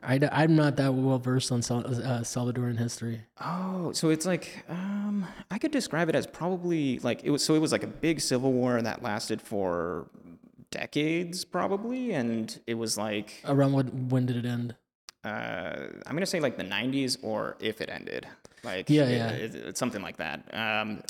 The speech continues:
Speaker 1: There's the Susan Meiselas book. I think she might also have gone to Salvador, but she goes to Nicaragua and she shoots all the civil war there.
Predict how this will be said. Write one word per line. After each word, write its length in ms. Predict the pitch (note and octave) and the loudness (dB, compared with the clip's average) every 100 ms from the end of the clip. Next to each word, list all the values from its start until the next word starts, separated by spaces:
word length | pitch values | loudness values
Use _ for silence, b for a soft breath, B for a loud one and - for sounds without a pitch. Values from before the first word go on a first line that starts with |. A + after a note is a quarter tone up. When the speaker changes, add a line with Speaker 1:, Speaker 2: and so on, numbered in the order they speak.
| C#3+ | 4
Speaker 1:
There's 240 | C#3+ C#3 | 4 8
the 200 | C#3+ C#3 | 8 6
Susan 380 | B2+ E3+ F3 F3 | 6 6 8 8
Meiselas 560 | D3 C3 - C3 A#2 A2 | 8 6 4 4 2 0
book. 300 | A2+ - - _ _ | -2 -4 -14 _ _
I 160 | - C#3 | 0 0
think 360 | C#3 F3+ G#3 - | 4 4 4 4
she 240 | - D#3+ | 2 4
might 320 | C#3+ B2+ C3 | 6 6 4
also 260 | B2 A#2+ A#2+ | 4 2 0
have 100 | A#2 | 0
gone 200 | A#2 A2+ | -2 -2
to 60 | A2 | -4
Salvador, 460 | A2+ A2 A2 A2+ | -4 -4 -4 -4
but 180 | A2+ B2 | -2 -2
she 100 | - | 4
goes 220 | C#3+ C#3 | 4 4
to 320 | - C#3 B2+ B2 | 4 4 4 4
Nicaragua 720 | C3 A#2+ A#2 A#2 A2+ A2+ A2+ | 4 4 2 2 0 -2 -4
and 120 | B2+ A2+ | -2 -2
she 120 | A#2+ | -2
shoots 340 | - B2+ - | 0 0 0
all 220 | - A#2+ | -2 -2
the 200 | A#2+ A#2 | 0 -2
civil 300 | A2 C#3+ A#2+ | 0 0 0
war 180 | A2+ B2 | 0 -2
there. 300 | A#2 A#2+ C3 | 0 -2 -4